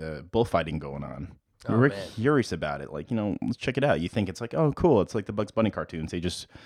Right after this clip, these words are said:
Speaker 1: play with it and go Toro." And, you know, it's not that at all. They kinda torture the animal a bit. Like, you know, they
Speaker 2: Yeah,
Speaker 1: would
Speaker 2: it's not cool.
Speaker 1: how they do is they would, like, you know, they wanna agitate, like they, like you said with the lion,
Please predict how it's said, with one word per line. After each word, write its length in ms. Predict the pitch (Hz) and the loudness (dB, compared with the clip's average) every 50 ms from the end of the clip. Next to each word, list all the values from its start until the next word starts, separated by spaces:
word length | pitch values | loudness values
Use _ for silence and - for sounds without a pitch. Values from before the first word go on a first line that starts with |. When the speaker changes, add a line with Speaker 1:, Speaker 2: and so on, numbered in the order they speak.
| - - _ - | -20 -20 _ -12
Speaker 1:
play 180 | - - 98 92 | -8 -4 -4 -2
with 140 | 92 - 98 | -2 -2 -2
it 20 | |
and 100 | 87 90 | -2 0
go 120 | 85 87 82 | 0 -2 -2
Toro." 400 | - - 120 110 92 78 65 - - - - - - - - _ _ | 0 2 2 2 2 2 -2 -6 -10 -14 -16 -18 -20 -20 -20 _ _
And, 320 | - 87 87 87 85 87 87 | -10 -8 -6 -6 -4 -4 -2
you 60 | 85 | -2
know, 340 | 78 78 78 73 71 64 - _ _ _ _ _ _ _ _ _ - | -2 -2 -4 -4 -6 -8 -12 _ _ _ _ _ _ _ _ _ -6
it's 180 | 101 101 - | -6 -4 0
not 260 | - 104 95 87 - | 2 2 2 2 2
that 180 | - 95 92 82 | 4 2 4 4
at 100 | 82 80 | 2 0
all. 240 | 87 90 85 80 80 | 2 2 2 2 0
They 320 | 82 90 92 90 90 92 - _ _ - - | 0 -2 0 0 -2 -4 -6 _ _ -12 -10
kinda 320 | - 165 165 123 92 - _ _ _ _ _ _ _ _ _ _ _ _ _ _ _ _ _ _ _ _ - | -6 -2 0 0 0 -2 _ _ _ _ _ _ _ _ _ _ _ _ _ _ _ _ _ _ _ _ -14
torture 360 | - - - 127 120 - - 104 | -12 -6 -4 -4 -4 -4 -6 -6
the 180 | 90 87 90 | -4 0 2
animal 320 | 107 117 113 104 90 78 76 | 4 6 6 6 4 2 -4
a 40 | 78 | -6
bit. 280 | 76 85 82 71 - - | -6 -8 -8 -8 -6 -6
Like, 200 | 92 95 - 127 | -6 -2 4 4
you 60 | 117 | 4
know, 80 | 110 | 4
they 80 | 104 110 | 4 2
Speaker 2:
Yeah, 60 | 107 | 2
Speaker 1:
would 80 | 104 107 107 | 2 2 0
Speaker 2:
it's 180 | 101 95 - | 0 -2 -2
not 220 | 135 123 117 - - | 0 0 0 0 0
cool. 340 | - 123 107 85 - - - - - - - - | -6 -8 -6 -8 -8 -12 -14 -18 -18 -14 -8 -2
Speaker 1:
how 140 | 113 131 | 4 4
they 120 | 131 127 120 | 6 4 6
do 160 | 104 139 151 | 4 4 2
is 80 | 123 - | 2 2
they 80 | 107 104 | 2 2
would, 220 | 98 85 - - | 2 0 -2 -2
like, 180 | 101 95 90 - | -2 -2 0 4
you 80 | 104 95 | 4 4
know, 280 | 90 85 85 85 - - | 4 4 2 0 -2 -4
they 160 | 95 98 110 | 0 4 6
wanna 220 | 110 110 110 107 - | 8 8 8 6 6
agitate, 460 | - 101 110 113 - - - 87 - | 4 2 2 2 0 -4 -6 -4 -4
like 120 | 90 92 - | -4 -4 -4
they, 140 | 90 90 90 - - | -6 -8 -8 -10 -6
like 180 | 95 98 92 - | -4 -4 -4 -4
you 60 | 92 | -4
said 120 | - 113 104 | 0 0 0
with 60 | 82 | 0
the 60 | 85 85 | 0 2
lion, 560 | 95 113 147 135 101 85 87 82 82 87 | 4 6 6 6 6 6 4 0 -2 -4